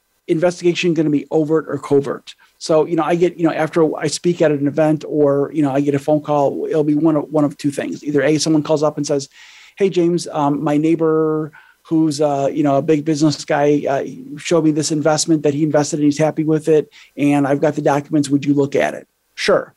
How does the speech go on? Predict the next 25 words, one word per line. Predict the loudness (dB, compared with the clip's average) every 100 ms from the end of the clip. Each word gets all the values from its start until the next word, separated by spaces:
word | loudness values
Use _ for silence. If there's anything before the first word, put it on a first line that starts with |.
| _
Right. | -2 0 0 -6 _ -20 -12
Um, | -2 0 0 -4 _
on | -2 -2 -2 -10 -16
the | -4 0
other | 2 2
side | 2 0
of | 0
that, | 0 -2
which | -6
is | -2
probably | 0 2 0
more | 0 2 2
often, | 0 -6 -6 -6 -10 -20 -6
"Hey, | -2
uh, | -2
you | 0 0
know, | 0
my, | -2
James, | -6 0 2 2
my | -2
brother-in-law, | 0 0 0 0 0 0 -4 -6
uh, | 0 2 2 2
let | 0 2
me, | 2 2 2
uh, | 2 0